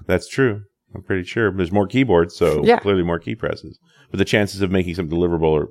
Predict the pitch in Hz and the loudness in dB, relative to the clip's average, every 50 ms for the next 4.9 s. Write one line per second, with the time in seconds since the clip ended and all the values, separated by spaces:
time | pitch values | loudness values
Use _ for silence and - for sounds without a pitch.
0 | - - 85 76 76 82 110 170 214 208 - _ _ _ _ _ _ _ _ _ | -10 -10 -6 -2 2 2 2 2 2 -2 -8 _ _ _ _ _ _ _ _ _
1 | _ _ _ _ _ _ _ _ _ _ _ _ _ _ _ - 233 240 240 220 | _ _ _ _ _ _ _ _ _ _ _ _ _ _ _ 4 6 6 6 4
2 | - - 208 220 240 226 208 202 202 202 208 - 196 180 - - 185 185 220 233 | 6 6 6 8 8 6 6 6 4 4 4 2 -2 -4 0 2 4 4 6 4
3 | 220 220 214 - - 202 190 190 190 180 143 135 - - - 101 98 101 113 - | 4 2 0 2 2 2 2 4 2 2 0 -2 -4 -6 -2 0 0 0 0 0
4 | - - 190 - - - - - 208 214 208 208 202 196 185 185 185 170 | 2 2 2 2 0 -2 2 4 4 6 6 6 4 4 4 2 2 0